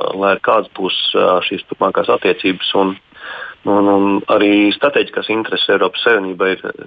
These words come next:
ir sadarboties ar Lielbritāniju. Lielbritānija tomēr ir strateģiska lielvara. Lielbritānijai ir viena,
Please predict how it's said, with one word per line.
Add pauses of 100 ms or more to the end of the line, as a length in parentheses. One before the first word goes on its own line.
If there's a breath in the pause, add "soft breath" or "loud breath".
ir
sadarboties
ar
Lielbritāniju.
Lielbritānija
tomēr
ir
strateģiska
lielvara. (840 loud breath)
Lielbritānijai (160)
ir
viena,